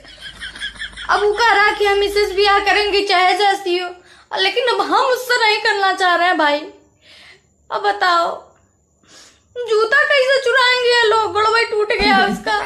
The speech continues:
हमको देखो घाटा बिल्कुल नहीं बर्दाश्त है, बिल्कुल भी नहीं। अच्छा ठीक है, इतना सब कुछ तो चल रहा था हमारी जिंदगी में।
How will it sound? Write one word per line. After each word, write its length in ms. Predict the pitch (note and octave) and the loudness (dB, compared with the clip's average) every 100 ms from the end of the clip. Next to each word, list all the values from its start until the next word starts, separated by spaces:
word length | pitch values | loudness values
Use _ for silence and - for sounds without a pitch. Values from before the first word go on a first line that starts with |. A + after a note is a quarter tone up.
| - - - - - - - - - - - | -8 -14 -20 -20 -20 -16 -16 -12 -14 -12 -10
हमको 480 | - G#4 G#4+ G#4+ B4+ B4+ - | -4 -2 -4 -4 -2 -2 -2
देखो 320 | E4+ G#4 A4 G4 | -2 -2 -2 -4
घाटा 420 | D#4 F4 F4+ G#4 | -2 0 2 0
बिल्कुल 360 | G4+ E4+ F#4 D4+ | 0 -2 0 0
नहीं 160 | C4 B3+ | 0 0
बर्दाश्त 540 | B3+ B3+ C4+ C#4+ - | -2 -2 -4 -6 -10
है, 60 | - - _ _ _ _ _ _ _ G#4 | -14 -16 _ _ _ _ _ _ _ -6
बिल्कुल 480 | G#4 F#4+ F#4+ A4 C#4+ | -2 -2 -2 -2 -2
भी 200 | F4+ F4+ | -4 -4
नहीं। 240 | C4+ C4 D#4 - _ - - - - | -6 -8 -14 -20 _ -20 -20 -12 -6
अच्छा 180 | G#4 A4+ | -4 -4
ठीक 320 | - G4 F4 - | -2 -2 -2 -2
है, 120 | E4 | -4
इतना 320 | G4 B4 A#4 A#4+ | -2 -2 -2 0
सब 220 | B4 A#4+ | -2 -2
कुछ 160 | G#4+ G#4 | -4 -2
तो 120 | A#4+ A#4 | -2 0
चल 180 | F#4+ F4 | 0 2
रहा 260 | E4 D#4 | 2 0
था 180 | D#4 D#4 | 0 0
हमारी 280 | E4 E4 E4 | 0 2 0
जिंदगी 480 | C#4+ D#4 D4+ D4+ D4 | 0 0 0 -2 -4
में। 240 | C#4+ D4 | -8 -10